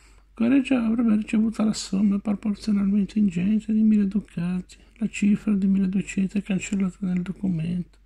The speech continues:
più cento ducati per il materiale. A colpire l'autorità del Duomo erano stati ovviamente i lavori che aveva eseguito fino ad, ad allora a S-, a San Giovanni Evangelista.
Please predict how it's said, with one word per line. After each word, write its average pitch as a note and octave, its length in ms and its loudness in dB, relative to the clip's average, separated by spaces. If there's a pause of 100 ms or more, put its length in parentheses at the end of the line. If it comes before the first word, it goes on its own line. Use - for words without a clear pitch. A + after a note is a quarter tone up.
(640)
più A#3 140 2
cento A3 320 2
ducati G3+ 540 0
per G#3+ 140 0
il G#3+ 60 2
materiale. G3 800 -2
A G3 60 -2
colpire A3 560 -2
l'autorità G#3 640 0
del G3+ 240 0
Duomo G3 540 0 (840)
erano A#3 280 2
stati A3 340 0
ovviamente G#3 540 2
i - 20 2
lavori G#3+ 540 2
che - 100 -6
aveva G3 380 0
eseguito G3 760 0
fino G#3+ 380 0
ad, F#3 200 -2
ad F#3+ 220 0
allora G3 680 0
a G3 60 -2
S-, - 280 -10
a F3+ 140 -2
San G3 260 -2
Giovanni F#3+ 440 0
Evangelista. E3 880 -4